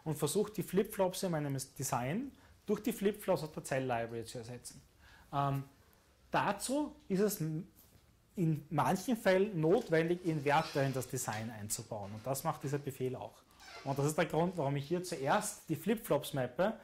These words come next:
und erst dann A B C aufrufe für den Rest, weil das hier kann noch zusätzliche Inverter einführen. Wenn ich in meiner Zell-Library, äh,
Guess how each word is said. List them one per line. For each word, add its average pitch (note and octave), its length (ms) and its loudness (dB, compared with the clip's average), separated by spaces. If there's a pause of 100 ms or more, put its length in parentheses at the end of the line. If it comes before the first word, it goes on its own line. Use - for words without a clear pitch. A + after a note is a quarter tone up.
(220)
und D#3+ 160 -2
erst D3 260 0
dann E3 400 6
A C3+ 140 4
B C3+ 120 0
C D3 400 0
aufrufe D3 420 0
für D3+ 80 -2
den C3+ 120 0
Rest, F3+ 400 0 (340)
weil D#3 180 4
das D#3+ 280 2
hier G3+ 140 0
kann E3 240 2
noch E3 100 -2
zusätzliche F3 520 0
Inverter D#3 360 0
einführen. A2+ 360 -8
Wenn A#2 100 -10
ich C#3 100 -8
in D3+ 80 -4
meiner C#3 240 -6 (460)
Zell-Library, E3 640 -2 (540)
äh, C#3 160 -2